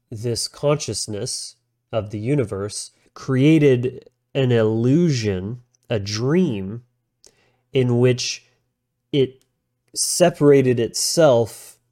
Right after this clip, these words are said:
in order to have an experience. It, it separated itself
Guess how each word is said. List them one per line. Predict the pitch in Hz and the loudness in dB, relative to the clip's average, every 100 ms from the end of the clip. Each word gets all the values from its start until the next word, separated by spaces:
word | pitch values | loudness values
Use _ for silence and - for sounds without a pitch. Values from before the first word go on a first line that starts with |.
| _ _ _ _ _ | _ _ _ _ _
in | 151 135 | 2 6
order | 131 127 123 | 6 6 2
to | 123 - 131 120 117 - | -4 -4 0 0 0 -6
have | - 147 135 120 | -6 0 0 0
an | 113 | -4
experience. | 104 - - 160 143 107 98 - | -6 -10 2 4 4 2 -4 -8
It, | 110 - | -10 -10
it | 113 113 - | -12 -12 -12
separated | - - 139 139 135 127 113 | -6 0 0 2 2 2 -2
itself | 117 110 - 131 117 - | -4 -8 -4 0 0 -2